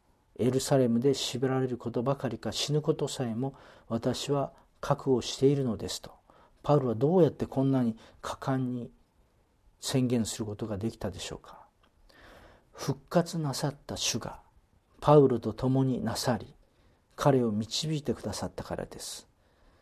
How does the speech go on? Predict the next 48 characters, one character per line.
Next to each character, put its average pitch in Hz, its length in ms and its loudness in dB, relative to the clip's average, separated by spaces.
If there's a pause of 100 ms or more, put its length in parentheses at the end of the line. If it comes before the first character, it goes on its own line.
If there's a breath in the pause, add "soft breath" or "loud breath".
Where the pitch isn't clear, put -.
(120)
パ 135 140 4
ウ 127 80 6
ロ 117 100 2
が 113 220 -2
千 147 260 2
辛 143 340 0
万 143 220 0
苦 - 140 -2
の 117 100 2
末 131 340 2
に 110 200 -2
行 101 100 -10
っ - 40 -20 (100)
た 110 100 -4
ロ 139 220 4
ー - 20 -2
マ 98 160 -4
で、 - 160 -14 (720 soft breath)
ど 151 220 4
う 175 60 8
や 147 80 8
っ - 20 2
て - 180 -4
主 - 240 0
の 156 160 4
た - 160 -2
め 139 140 4
に 107 180 -2 (320 loud breath)
悲 - 180 0
惨 156 360 2
な 135 100 0
斬 139 240 2
首 - 180 -6
刑 123 280 0
の 104 160 -2
最 139 320 0
後 110 100 -6
を 98 80 -4
選 127 240 -4
択 113 240 -8
で 135 140 2
き - 80 -16
た - 120 -4
で - 80 -14
し - 140 -12
ょ - 100 -18
う - 60 -20
か。 - 180 -20